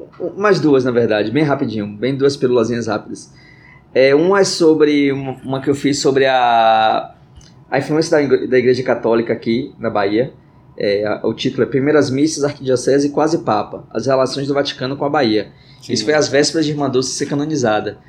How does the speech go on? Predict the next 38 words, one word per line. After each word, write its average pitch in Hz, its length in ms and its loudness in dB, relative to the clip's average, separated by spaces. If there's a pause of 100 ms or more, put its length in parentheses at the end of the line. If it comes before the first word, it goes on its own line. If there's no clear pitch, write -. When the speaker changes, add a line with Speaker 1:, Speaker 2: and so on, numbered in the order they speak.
(300)
Speaker 1:
E 135 60 -2
aí, 147 80 2
por 180 100 2
exemplo, 147 260 2
a - 20 0
Bahia 175 260 2
quase 214 340 0
teve 214 160 -4
um 214 60 -6
Papa. 123 560 -2
Na 131 80 -4
verdade, 151 500 2 (500)
é, 120 120 0
Dom 156 160 0
Lucas 143 280 2
Moreira 117 320 2
Neves, 113 400 -2
que 123 100 -8
foi 113 540 -2
arcebispo 113 560 -6
primaz 107 380 -4
aqui 107 220 -6
da 107 120 -4
Bahia, 110 360 -2 (560)
ele, 131 160 2
na 143 100 0
verdade, 139 280 2
nasceu 143 320 0
em 143 40 2
Minas, 151 340 -4
mas 135 180 -6
foi 135 140 -2
um 120 180 -6
arcebispo 113 400 -6
importantíssimo 127 580 -8
aqui 120 140 -12
em 120 40 -12
Salvador. 120 520 -2